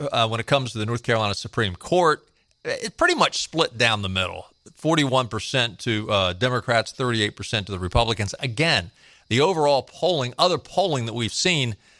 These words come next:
that doesn't add up. Right now, it looks like the Republicans are doing much better for the North Carolina Supreme Court race. But here's where it really gets interesting. In this poll, they asked North Carolinians to rate the importance of a series of issues for the state right now.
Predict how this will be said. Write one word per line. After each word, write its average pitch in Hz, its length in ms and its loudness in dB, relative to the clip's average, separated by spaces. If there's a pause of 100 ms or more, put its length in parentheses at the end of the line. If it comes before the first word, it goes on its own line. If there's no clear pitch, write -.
(140)
that 143 240 2
doesn't 127 260 0
add 113 280 2
up. 101 260 2
Right 139 240 2
now, 127 360 2
it 113 160 -8
looks 135 280 -4
like 113 160 2
the 113 80 -8
Republicans 104 800 -2
are 98 160 -2
doing 101 320 -2
much 110 280 -4
better 104 280 0
for - 140 -14
the 92 100 -4
North 98 180 -4
Carolina 87 340 -4
Supreme 90 360 -6
Court 92 260 -8
race. 95 300 -14 (600)
But 143 120 4
here's 294 240 4
where 202 160 4
it 175 60 -2
really 156 180 0
gets 127 240 -2
interesting. 95 440 -6 (1400)
In 220 180 4
this 214 160 2
poll, 143 280 2
they 127 160 2
asked 135 220 -2
North 139 200 -4
Carolinians 117 680 0
to - 140 -2
rate 127 300 2
the 113 120 -2
importance 120 520 -2
of 92 120 -4
a 90 40 -8
series 139 420 0
of 98 120 -4
issues 113 380 0
for 104 140 -10
the 98 80 -4
state 98 320 0
right 92 260 -6
now. 87 320 -6